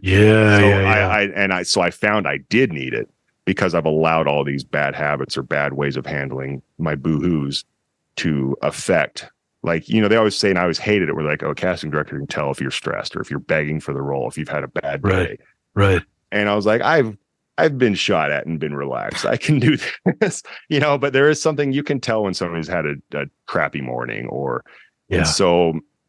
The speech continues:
Speaker 1: I, I'd like to think I can hide some of that crap and bury it and get put on a pretty good facade. So maybe I am in, like, when I'm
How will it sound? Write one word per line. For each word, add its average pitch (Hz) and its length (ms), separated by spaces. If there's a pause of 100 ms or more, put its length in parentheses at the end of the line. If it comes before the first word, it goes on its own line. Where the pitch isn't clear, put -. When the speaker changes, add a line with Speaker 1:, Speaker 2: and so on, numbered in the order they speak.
(120)
Speaker 1:
I, 90 300
I'd 98 80
like 104 220
to 101 80
think 98 180
I 90 80
can 71 420 (280)
hide 90 200
some 92 220
of 92 60
that 87 160
crap 87 320
and 73 160
bury 78 260
it 67 60
and 76 120
get 73 220
put 82 180
on 76 140
a - 40
pretty 85 340
good 78 180
facade. 76 580 (460)
So - 160
maybe 95 260
I 87 140
am 80 220
in, 78 100
like, 65 220
when 73 100
I'm 69 180